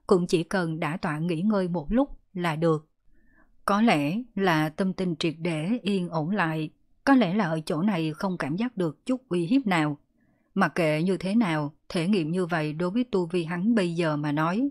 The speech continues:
cũng là cực kỳ hiếm có. Cũng không biết ngủ trong bao lâu,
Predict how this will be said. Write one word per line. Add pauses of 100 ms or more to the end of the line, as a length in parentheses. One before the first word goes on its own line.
(140)
cũng
là
cực
kỳ
hiếm
có. (920)
Cũng
không
biết
ngủ
trong
bao
lâu,